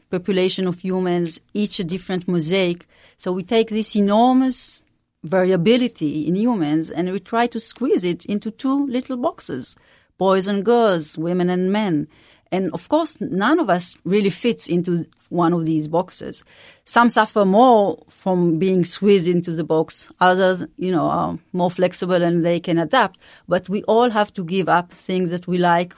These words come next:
because they are not appropriate for our gender, or we don't give them up, but then we pay a social price for pursuing whatever we like to do if it's considered socially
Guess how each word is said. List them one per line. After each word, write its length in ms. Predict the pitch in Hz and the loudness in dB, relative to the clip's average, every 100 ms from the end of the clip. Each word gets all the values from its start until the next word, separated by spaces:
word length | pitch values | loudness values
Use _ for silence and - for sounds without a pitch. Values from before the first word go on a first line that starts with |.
| _ | _
because 480 | 165 175 185 175 160 - | -12 -2 0 0 -4 -10
they 100 | 175 | -2
are 160 | 175 170 | 0 2
not 160 | 170 175 | 0 -4
appropriate 800 | 175 180 175 175 180 170 170 - - | -8 -2 0 0 -2 -2 -2 -8 -20
for 280 | - 180 160 | -6 0 4
our 200 | 165 170 | 4 4
gender, 500 | 151 175 170 180 185 - - _ | 0 -2 0 -2 -2 -8 -20 _
or 440 | 180 185 185 185 - | 4 4 4 0 -2
we 260 | 175 175 | -4 -2
don't 200 | 160 175 | -2 -2
give 240 | 165 175 170 | -2 -4 -4
them 120 | 185 | 2
up, 220 | 247 - | 2 2
but 100 | 165 | -2
then 220 | 165 170 | 0 0
we 80 | 175 | -2
pay 400 | 175 165 156 - - | -2 -2 -2 -4 -10
a 60 | 175 | -6
social 360 | 170 165 180 | -4 -4 -6
price 480 | 175 185 165 160 - | -6 0 0 0 -4
for 320 | - 165 160 | -4 0 0
pursuing 840 | 156 180 - 196 180 170 165 160 151 | -2 -4 -4 -2 0 2 0 -2 -6
whatever 560 | 170 170 170 165 165 | -6 -2 -2 0 0
we 100 | 160 | -2
like 220 | 170 165 | -2 -4
to 120 | - 170 | -6 -6
do 300 | 165 165 - | -2 -2 -4
if 180 | 175 | -8
it's 140 | 175 - | -10 -6
considered 640 | 170 170 - 170 170 147 | -4 -4 -4 -2 -4 -4
socially 640 | - 170 160 170 165 160 | -4 -4 -4 -6 -4 -4